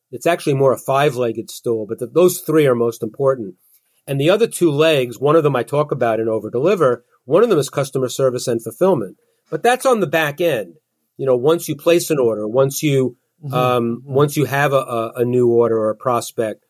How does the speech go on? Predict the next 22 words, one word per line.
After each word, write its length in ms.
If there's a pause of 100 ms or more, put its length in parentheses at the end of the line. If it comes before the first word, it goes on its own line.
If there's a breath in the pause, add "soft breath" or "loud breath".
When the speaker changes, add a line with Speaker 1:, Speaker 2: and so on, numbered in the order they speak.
(260)
Speaker 1:
or 240
a 60
renewal 480
or 240
anything 280
like 200
that, 320 (240)
customer 340
service 420
and 200
fulfillment 560
are 120
super 560
important. 600 (400)
And 100
then 140
the 80
fifth 340
leg 300
would 160
be 140
math 560